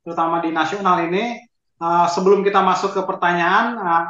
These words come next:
follow dan subscribe semua akun media sosial kami, medcom dot I D di Instagram, X, di Facebook, dan di YouTube, dan follow juga Instagram fomo atau fomo, at fomo underscore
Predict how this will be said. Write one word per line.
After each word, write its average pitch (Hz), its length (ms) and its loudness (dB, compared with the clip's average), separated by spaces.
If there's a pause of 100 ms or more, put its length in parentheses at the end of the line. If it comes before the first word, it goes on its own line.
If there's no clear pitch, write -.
(220)
follow 190 240 2
dan 185 320 2
subscribe 185 480 -2
semua 175 320 0
akun 175 240 -4
media 165 240 -6
sosial 170 400 2
kami, 185 560 -2 (240)
medcom 170 320 -4
dot 170 160 -4
I 170 240 2
D 220 80 0
di 170 160 2
Instagram, 208 720 0 (480)
X, 226 320 -4
di 170 320 0
Facebook, 180 560 2
dan 165 160 2
di 165 80 0
YouTube, 180 320 -2
dan 185 320 0 (400)
follow 180 240 0
juga 175 240 0
Instagram 175 880 2 (400)
fomo 208 400 2
atau 180 480 2
fomo, 220 640 0 (400)
at 196 240 -4
fomo 220 680 2 (260)
underscore 185 560 0